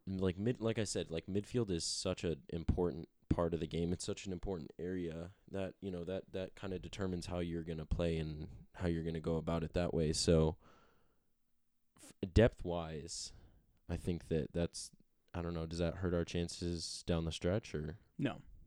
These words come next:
Speaker 2: because he was going to play in the same spot as either Musa or Lambert,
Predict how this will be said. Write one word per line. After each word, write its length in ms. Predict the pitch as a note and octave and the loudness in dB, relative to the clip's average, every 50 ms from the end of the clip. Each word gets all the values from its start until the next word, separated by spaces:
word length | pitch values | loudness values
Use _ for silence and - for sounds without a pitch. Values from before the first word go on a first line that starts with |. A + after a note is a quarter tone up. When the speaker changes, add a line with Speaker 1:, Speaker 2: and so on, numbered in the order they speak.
| - - - _ - - | -20 -20 -20 _ -10 0
Speaker 2:
because 560 | C#3+ D3+ C#3+ - D#3+ D3+ D3 C#3+ C#3 C3 C3 D3+ D#3 | 2 2 4 6 8 8 8 8 6 4 0 -2 0
he 160 | C3+ D#3 D#3 | 4 4 6
was 180 | D#3+ E3 D3 | 6 4 2
going 320 | C#3+ C#3+ D3 D3 D3 D3 D3 | 2 4 6 6 6 6 4
to 100 | - D3 | 2 0
play 380 | C3 C#3+ C#3+ C#3 C#3 C#3 C3+ C3+ | 2 4 6 6 8 6 6 4
in 120 | C#3 C#3 | 2 2
the 100 | C3 C3 | 2 2
same 260 | - - C#3 C3 C3 | 4 6 6 6 6
spot 420 | C3 - - C3+ B2+ B2+ A#2+ - - | 4 2 4 6 6 6 6 4 0
as 320 | - C#3+ C#3+ C#3+ C3+ - - | -4 -6 -4 -6 -6 -6 2
either 340 | D3 C#3 D3 C#3 D3 D3 | 6 8 8 10 10 10
Musa 340 | C#3 C3+ C3 C3+ - - C#3+ | 12 12 10 8 8 6 4
or 180 | B2 A#2+ A#2 A#2 | 4 4 4 2
Lambert, 540 | A#2+ A#2+ A#2+ A#2+ A#2+ A#2 A#2+ A#2+ B2 - | 0 -2 -2 -2 -2 0 0 -2 -2 -4